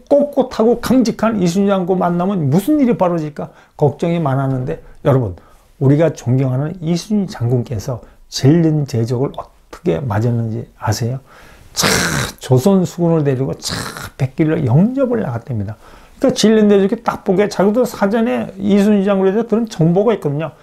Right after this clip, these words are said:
까칠까칠하고 들은, 오! 뭐, 이 병선 수십 절 갖고 백길로 이 환영 올라오니까, 아, 기분이 나쁘진 않죠.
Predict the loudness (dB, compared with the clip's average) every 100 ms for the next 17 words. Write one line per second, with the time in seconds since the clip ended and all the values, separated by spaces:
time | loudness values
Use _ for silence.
0 | _ -8 -4 -2 0 0 0 0 0 0
1 | 0 -2 -2 2 4 4 0 -14 _ _
2 | 0 2 2 2 0 -4 -10 -2 0 2
3 | 0 -4 -2 -2 -2 -2 0 0 -2 -8
4 | -10 -4 0 2 2 2 -2 -4 _ _
5 | -14 -4 0 2 2 0 -2 -4 -8 -12
6 | -6 -4 -4 -2 0 0 -2 -6 -10 -8
7 | -8 -12 -14